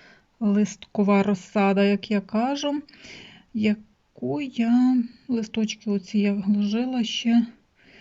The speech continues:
влітку, мабуть, що липень, серпень. Ось такий в мене врожай листочків. Десь дев'яносто п'ять відсотків листків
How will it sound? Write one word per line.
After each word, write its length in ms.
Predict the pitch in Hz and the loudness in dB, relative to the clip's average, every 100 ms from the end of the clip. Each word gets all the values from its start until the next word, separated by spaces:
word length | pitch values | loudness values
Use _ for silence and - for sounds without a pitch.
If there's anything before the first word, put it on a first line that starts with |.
| - _ - | -20 _ -2
влітку, 580 | 208 208 247 - 240 240 | 2 2 0 -6 -2 2
мабуть, 520 | 220 202 196 233 233 | 4 2 0 -4 -4
що 280 | - 214 214 - - - _ _ - | -2 -2 -2 -8 -20 -20 _ _ -6
липень, 680 | 233 196 226 233 214 214 214 - - - | 0 2 0 0 4 4 4 0 -20 -6
серпень. 600 | 196 180 - 185 214 214 - _ _ - - - - _ _ 208 | -2 -2 -4 0 2 2 -4 _ _ -20 -20 -20 -20 _ _ -2
Ось 380 | 226 254 269 - | 2 2 -2 -6
такий 400 | 220 - - 220 | -8 -6 2 4
в 20 | |
мене 240 | 208 202 190 | 6 6 2
врожай 960 | 196 202 190 202 196 190 180 185 - - - _ _ _ _ _ _ _ _ _ _ _ _ - | 0 -2 0 2 4 4 4 2 -2 -18 -20 _ _ _ _ _ _ _ _ _ _ _ _ -6
листочків. 1160 | 214 190 180 _ 196 208 247 - - 285 285 - - _ _ _ - _ _ - | -4 -2 -6 _ -2 -2 -2 -6 -8 -10 -10 -18 -20 _ _ _ -20 _ _ -8
Десь 340 | 214 233 247 | -4 -2 -2
дев'яносто 800 | 214 220 208 208 208 220 214 220 | -2 -2 2 2 4 0 -2 -10
п'ять 420 | 214 214 208 208 - | -8 -4 -4 -6 -14
відсотків 1000 | 185 _ - - - 196 208 - 202 190 | -20 _ -20 -18 -8 -6 -6 -8 -4 -2
листків 1000 | 190 185 - _ _ - 233 269 277 | -2 -6 -8 _ _ -8 -6 -6 -10